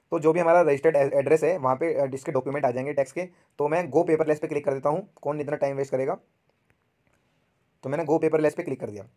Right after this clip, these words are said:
अब इसमें कुछ एग्रीमेंट वगैरह हैं, आप इसे पढ़ लीजिए। और नीचे की तरफ, "I accept the paperless delivery agreement" पे साइन इन करके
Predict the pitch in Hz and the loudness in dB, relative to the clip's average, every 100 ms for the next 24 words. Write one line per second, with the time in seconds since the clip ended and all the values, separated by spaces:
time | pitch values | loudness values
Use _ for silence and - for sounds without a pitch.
0 | _ _ 135 135 156 160 165 135 143 147 | _ _ -10 -6 -4 -4 -4 -4 -4 -2
1 | 139 135 139 147 135 147 131 123 131 160 | 0 0 0 -2 -2 -4 -4 -6 -6 -8
2 | 170 _ _ _ _ _ _ _ _ _ | -10 _ _ _ _ _ _ _ _ _
3 | _ 123 135 143 151 147 196 - _ _ | _ -8 -6 -6 -2 0 0 -4 _ _
4 | - 156 151 - 147 143 170 143 143 135 | -2 2 2 2 0 2 0 0 0 2
5 | 175 165 123 131 131 120 139 120 101 95 | 0 0 -6 -2 -2 0 -2 -4 -12 -18
6 | _ _ 160 151 131 131 131 127 | _ _ -4 -2 -4 -6 -8 -4